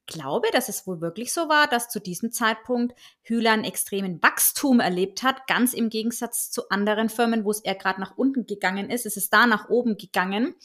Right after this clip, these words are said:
Vielleicht auch mit, ähm, weil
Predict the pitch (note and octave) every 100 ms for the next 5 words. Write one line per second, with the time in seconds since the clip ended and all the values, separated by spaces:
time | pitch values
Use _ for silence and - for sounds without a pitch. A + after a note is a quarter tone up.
0 | _ - G#3 F#3 C#4+ F#4+ - D4 D4 C#4
1 | C#4 - A3+ A#3 A#3 A#3 G3+ G#3+ G#3+ G#3
2 | G#3+